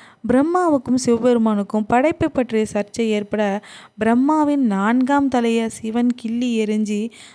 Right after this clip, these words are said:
அவரிடம் இருந்த படைப்பை பிடுங்கி கொண்டாராம். அவர் உடனே பிரம்மா சிவன் பெருமான் கிட்ட மன்னிப்பு கேட்க, சிவனும் தன் கபால ஈஸ்வரர் அவதாரத்துல உள்ள போது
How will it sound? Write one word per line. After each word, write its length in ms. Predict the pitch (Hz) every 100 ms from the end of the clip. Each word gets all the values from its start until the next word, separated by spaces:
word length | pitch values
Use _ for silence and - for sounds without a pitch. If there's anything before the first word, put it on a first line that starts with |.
| -
அவரிடம் 480 | 254 262 269 277 294
இருந்த 340 | 262 240 240
படைப்பை 480 | 240 220 233 254 262
பிடுங்கி 400 | 240 233 233 226
கொண்டாராம். 540 | 214 196 196 190 196 202 - - -
அவர் 280 | 202 202 196
உடனே 580 | 196 196 208 247 240 247 - - -
பிரம்மா 400 | 214 220 254 262
சிவன் 380 | 254 226 247 254
பெருமான் 340 | 247 226 226
கிட்ட 220 | 214 208
மன்னிப்பு 380 | 214 196 220 233
கேட்க, 500 | - 240 - 233 226 - - -
சிவனும் 720 | - 302 311 320 269 254 269
தன் 220 | 247 220 220
கபால 500 | 214 254 285 285 -
ஈஸ்வரர் 460 | 220 220 233 214 202
அவதாரத்துல 640 | 196 214 233 226 226 226
உள்ள 300 | 208 202 208
போது 420 | 202 190 185 226